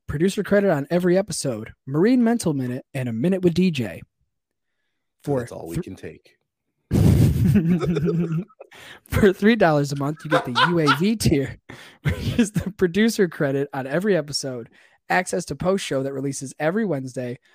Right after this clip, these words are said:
Speaker 1: a Minute with D J, and Marine Mental Mi-, Minute. And for five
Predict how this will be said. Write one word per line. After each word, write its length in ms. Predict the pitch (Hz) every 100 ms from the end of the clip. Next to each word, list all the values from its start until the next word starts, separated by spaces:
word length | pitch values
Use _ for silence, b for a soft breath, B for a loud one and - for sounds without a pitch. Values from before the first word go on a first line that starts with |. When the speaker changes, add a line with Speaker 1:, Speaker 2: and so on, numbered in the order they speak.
| _ -
Speaker 1:
a 80 | 131
Minute 240 | 175 220
with 140 | 170
D 160 | 160 226
J, 340 | 175 131 123 - _ _ _ 139
and 120 | 131
Marine 320 | 127 160 170
Mental 320 | 147 131 117
Mi-, 120 | 110 - _ _ -
Minute. 300 | 139 107 110 _ _ _ _ _ _ _ _ _ _ _ _ _ _ _ -
And 180 | 156 151
for 140 | 180
five 500 | 165 226 233 131 120